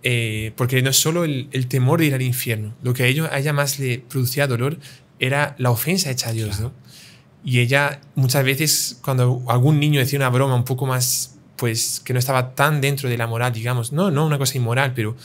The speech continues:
Speaker 1: algo que pudiese ser no, no, no armónicamente, eh, de acuerdo con el Sagrado Corazón de Jesús,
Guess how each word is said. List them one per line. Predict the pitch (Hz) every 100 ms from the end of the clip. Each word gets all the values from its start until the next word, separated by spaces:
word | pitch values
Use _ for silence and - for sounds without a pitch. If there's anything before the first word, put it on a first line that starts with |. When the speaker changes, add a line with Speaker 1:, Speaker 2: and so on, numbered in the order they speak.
| - - -
Speaker 1:
algo | 123 127
que | 131
pudiese | 131 131 135
ser | - 131 127 - - -
no, | 131 151 170 175
no, | 147 156 151 185 - 156
no | 135 143
armónicamente, | 139 143 131 131 135 139 131 123 - - - -
eh, | 135 120 117 113 113 107 - - -
de | 120
acuerdo | 117 139 123
con | 123 127
el |
Sagrado | 127 123 123
Corazón | 127 123 131
de |
Jesús, | 123 117 - 151